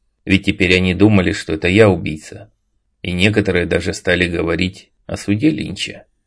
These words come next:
А смешнее всего, что единственный человек, занявший мою позицию, был тот, с кем я дважды дрался. Причем оба раза сам его провоцировал. А Бен никто не упоминал. А уж я тем более не собирался.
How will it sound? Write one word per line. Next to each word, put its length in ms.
А 120
смешнее 480
всего, 360
что 220
единственный 640
человек, 580
занявший 560
мою 280
позицию, 680
был 260
тот, 160
с 60
кем 220
я 120
дважды 380
дрался. 520
Причем 380
оба 220
раза 260
сам 220
его 240
провоцировал. 840
А 120
Бен 260
никто 300
не 140
упоминал. 680
А 120
уж 160
я 100
тем 200
более 220
не 120
собирался. 680